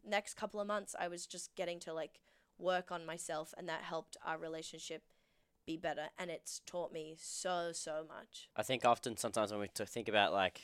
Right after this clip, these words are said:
Speaker 2: when we even bring toxic into the conversation,
Speaker 1: Mm.
Speaker 2: a lot of people might be like, "I'm not that kind of person, like, that's not me."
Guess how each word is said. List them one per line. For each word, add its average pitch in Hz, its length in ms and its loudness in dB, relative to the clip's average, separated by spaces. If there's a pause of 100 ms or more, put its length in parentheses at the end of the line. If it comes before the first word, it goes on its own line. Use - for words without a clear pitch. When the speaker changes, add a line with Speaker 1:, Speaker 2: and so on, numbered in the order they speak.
(120)
Speaker 2:
when 110 100 -2
we 127 140 4
even 120 140 0
bring 101 240 2
toxic - 360 -2
into 90 120 -8
the 95 60 -6
conversation, 90 680 -2 (180)
Speaker 1:
Mm. 90 240 -14 (260)
Speaker 2:
a 95 60 -2
lot 92 220 4
of 90 60 -2
people 92 240 -4
might 85 120 -4
be 87 80 -2
like, 76 160 0
"I'm 82 160 -2
not 80 200 -6
that 80 220 -4
kind 71 260 -10
of - 120 -20
person, 82 520 -8
like, 76 140 -18
that's - 240 -4
not 76 160 -10
me." 85 400 -12